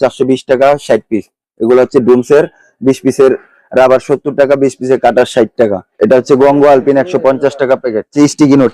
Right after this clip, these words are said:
তিন তিন স্টিকি নোট দুইশো চল্লিশ টাকা, এটা একটু দাম কমছে, দুইশো চল্লিশ টাকা গুরুশ, তিন by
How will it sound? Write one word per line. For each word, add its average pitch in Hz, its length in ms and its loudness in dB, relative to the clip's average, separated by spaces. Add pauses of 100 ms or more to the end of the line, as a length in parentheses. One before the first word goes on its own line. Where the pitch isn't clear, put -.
তিন 139 160 2
তিন 143 100 2 (120)
স্টিকি 139 220 2
নোট 139 180 2
দুইশো 143 260 2
চল্লিশ 139 300 4
টাকা, 120 160 4
এটা 120 140 4
একটু 127 160 -2
দাম 131 160 0
কমছে, 131 220 -2 (100)
দুইশো 127 260 -4
চল্লিশ 135 320 -2
টাকা 131 200 4
গুরুশ, 110 200 -2 (640)
তিন 135 120 2 (200)
by 131 120 4